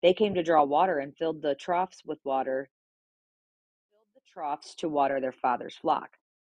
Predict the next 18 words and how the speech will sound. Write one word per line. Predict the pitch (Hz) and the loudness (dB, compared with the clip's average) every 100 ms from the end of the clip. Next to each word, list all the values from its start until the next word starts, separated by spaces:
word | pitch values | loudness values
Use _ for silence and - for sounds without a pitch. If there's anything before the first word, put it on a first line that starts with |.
| _ _ _ _ | _ _ _ _
Then | 170 185 | -2 2
some | 247 262 | 2 4
shepherds | - 147 156 151 | 4 4 2 -2
arrived | 196 151 123 120 135 | 0 2 2 0 -2
and | - 151 139 | -6 -8 4
drove | 151 151 | 6 6
them | 151 147 | 6 0
away. | 139 156 135 - - _ - - | 4 4 2 -2 -14 _ -12 0
But | 175 | 6
Moses | 196 226 240 277 | 10 10 8 0
came | - 214 | -2 -2
to | 208 | 0
their | 208 | 0
rescue | 196 220 - 151 | 2 0 -2 -4
and | 147 151 | -4 0
watered | 147 175 | 0 0
their | 175 196 | 0 -4
flock. | - 208 - | -2 -2 -2